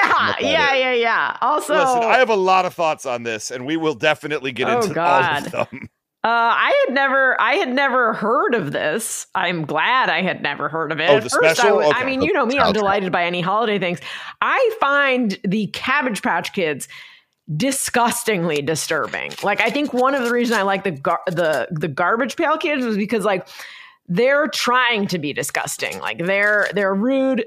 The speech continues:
Speaker 2: they're crude, they're in the mood. Cabbage
Speaker 3: Oh,
Speaker 2: Patch
Speaker 3: Jesus.
Speaker 2: Dolls, like, with their fat, round faces and
Speaker 1: Hold
Speaker 2: their,
Speaker 1: on.
Speaker 2: like, disgusting
Speaker 1: Hold on.
Speaker 2: bodies, like, they are freaks.
Speaker 1: Someone is in the Cabbage Patch right now making noise into the microphone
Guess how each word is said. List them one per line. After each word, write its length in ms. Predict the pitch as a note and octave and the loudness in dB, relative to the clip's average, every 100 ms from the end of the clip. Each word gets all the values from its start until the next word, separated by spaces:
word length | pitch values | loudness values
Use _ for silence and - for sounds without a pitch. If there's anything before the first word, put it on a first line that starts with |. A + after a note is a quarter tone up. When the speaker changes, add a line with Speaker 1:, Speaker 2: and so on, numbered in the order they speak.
| - | -2
Speaker 2:
they're 200 | G#3 G3+ | -2 -2
crude, 500 | - A3 G#3 G3 - | -2 2 2 0 0
they're 200 | G3 F3 G#3 | -2 -2 -2
in 160 | G3 | 0
the 60 | F#3+ | 0
mood. 480 | F#3 F3 D#3+ D#3+ D#3 - - - - | 0 0 0 -2 -6 -12 -14 -12 -4
Cabbage 420 | D4 F#4 C5+ - | 0 2 2 2
Speaker 3:
Oh, 40 | |
Speaker 2:
Patch 120 | D4+ A#3+ | 2 2
Speaker 3:
Jesus. 120 | F#3+ | 2
Speaker 2:
Dolls, 360 | A3 G#3 G3 F3+ | 2 4 2 0
like, 180 | F3 D3+ | -2 -2
with 240 | F#3 A3+ | -2 0
their 140 | A3 F3 | 0 -2
fat, 520 | - - G3+ A#3+ C#4+ | -4 -4 0 0 0
round 560 | G3 F3+ G3 A3+ A#3+ G#3 | 0 0 2 2 0 -2
faces 880 | - G3+ A#3 - C4 B3+ B3+ B3 G#3+ | -4 -2 -2 -2 0 2 2 2 4
and 160 | B2 | 4
Speaker 1:
Hold 20 | |
Speaker 2:
their, 100 | - | 4
Speaker 1:
on. 60 | F#2+ | 4
Speaker 2:
like, 160 | E2+ - - | 2 -2 -6
disgusting 840 | G2 - - - G#2+ - A#2 A2 A3 | -6 -4 -4 -2 -2 0 2 2 2
Speaker 1:
Hold 160 | E2 | 2
on. 80 | - F3 | 2 2
Speaker 2:
bodies, 460 | G#3 B3 A#3+ G#3 | 0 0 -2 0
like, 160 | G#3+ E3 | 0 0
they 200 | G#3 B3+ | 0 2
are 180 | C#4+ B3+ - | 2 0 -2
freaks. 720 | G3 F#3+ G3+ - - - - _ _ | -2 0 0 -2 -8 -10 -12 _ _
Speaker 1:
Someone 720 | - - C3 C#3+ D3+ D3 D3 | -10 0 0 2 0 -2 -4
is 500 | B2 A#2 G#2+ G2 E2 - | -2 0 0 -4 -10 -10
in 200 | A2 A2 | -8 -8
the 80 | A2 | -6
Cabbage 440 | A2 G2+ G2 - | -2 -2 -2 -6
Patch 300 | G#2+ F#2 - | -2 -2 -2
right 220 | F#2 F2+ | -4 -4
now 600 | D#2+ E2 F2+ G#2+ C#3 F3+ - _ _ _ - | -6 -4 -2 0 -2 -4 -10 _ _ _ -14
making 480 | F#2+ A2 A#2+ A2 G#2+ | -4 -4 -4 -6 -4
noise 380 | F#2+ G#2+ A#2 G#2+ | -2 0 -2 -4
into 180 | A2 F2+ | -6 -6
the 120 | F2 | -4
microphone 920 | E2 F2+ B2 A2+ C3+ C3 C3+ C#3+ | -2 0 -2 2 4 4 2 -2